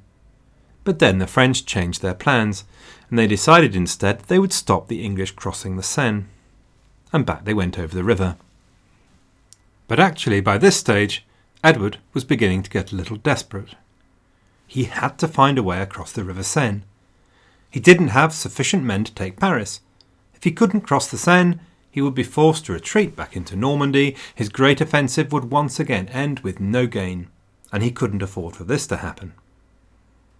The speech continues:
And time after time, every river crossing proved impassable. At Pont de l'Arche, they tried to rush to the walls of the town, but over the river they saw the French army arrive and knew that even if they did,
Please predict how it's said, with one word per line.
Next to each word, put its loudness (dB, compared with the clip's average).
And -8
time 2
after -18
time, 0
every 4
river 2
crossing -4
proved -10
impassable. -6
At -6
Pont 0
de 0
l'Arche, 4
they 2
tried -2
to -2
rush -4
to -12
the -4
walls 0
of -4
the -6
town, 2
but 6
over 8
the 8
river 6
they 8
saw 0
the 0
French -2
army 0
arrive 4
and 4
knew 10
that 6
even 4
if 0
they 2
did, 0